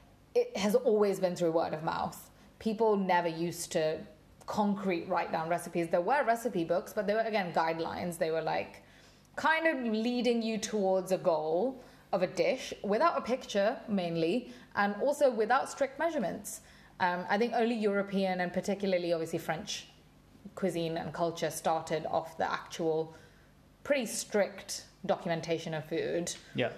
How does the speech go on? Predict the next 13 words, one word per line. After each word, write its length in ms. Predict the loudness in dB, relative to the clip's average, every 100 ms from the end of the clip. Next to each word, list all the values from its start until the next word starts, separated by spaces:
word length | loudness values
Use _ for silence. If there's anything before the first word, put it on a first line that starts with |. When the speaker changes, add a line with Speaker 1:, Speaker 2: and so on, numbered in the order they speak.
| -2
Speaker 1:
Um, 240 | 2 4 6
which, 180 | 6 6
again, 300 | 2 2 2
it's 240 | -2 -2 -4
g-, 320 | -4 -4 -4 -2
great 360 | 2 2 2 0
and 100 | -2
it's 140 | -4
really 280 | 0 0 0
important, 560 | -2 -2 -2 0 -2 -2
and 180 | -4 -2
that's 240 | -2 -2
how 480 | 0 2 2 0 -6